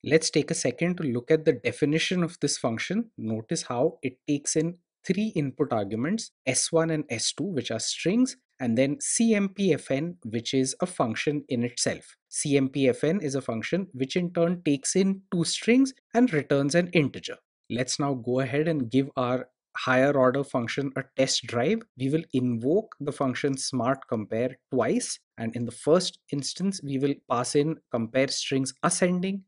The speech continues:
and in the second we will pass in compare strings descending.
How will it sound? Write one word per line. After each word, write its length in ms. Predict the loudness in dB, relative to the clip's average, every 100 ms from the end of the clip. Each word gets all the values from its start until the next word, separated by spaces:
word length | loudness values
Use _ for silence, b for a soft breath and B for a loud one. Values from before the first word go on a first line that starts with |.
| -6
and 120 | -4
in 100 | -4
the 60 |
second 480 | -2 -2 0 0 -2 -2
we 120 | -2
will 140 | -2 -2
pass 220 | -4 -4
in 200 | -4 -4 -6 _ _
compare 320 | -8 -6 -6 -4
strings 400 | -2 -2 -2 0
descending. 680 | 0 0 0 -4 -8 -14